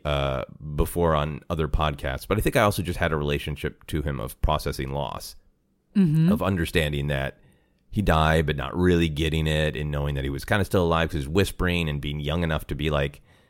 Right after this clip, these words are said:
Speaker 1: "Is that what happens when people die? Do you
Speaker 2: Yeah.
Speaker 1: disappear and then you can still, uh, whisper to people?" Um,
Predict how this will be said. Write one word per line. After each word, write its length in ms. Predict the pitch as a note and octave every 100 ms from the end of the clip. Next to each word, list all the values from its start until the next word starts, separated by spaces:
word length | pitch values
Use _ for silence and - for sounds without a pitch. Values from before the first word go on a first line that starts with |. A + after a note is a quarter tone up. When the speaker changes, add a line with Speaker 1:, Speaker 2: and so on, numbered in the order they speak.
| _ _ -
Speaker 1:
"Is 140 | F#2+
that 180 | F#2+ F#2
what 140 | G#2
happens 340 | F2+ G2 D3 C#3
when 140 | D#3+
people 240 | - D3 C#3
die? 320 | G#2 C3+ - - - - -
Do 100 | B2
you 80 | F#3+
Speaker 2:
Yeah. 120 | A3+
Speaker 1:
disappear 440 | D#4 F3+ C#3 B2
and 120 | C#3 A#2
then 280 | A2 A2+ -
you 160 | C#2+ G#2+
can 120 | A#2+
still, 320 | - A#2+ A2+ -
uh, 140 | A2+
whisper 360 | G#2 A2+ - C#3
to 80 | D3
people?" 400 | E3+ - C#4 - - - - -
Um, 400 | F#2+ E2+ D#2 C#2+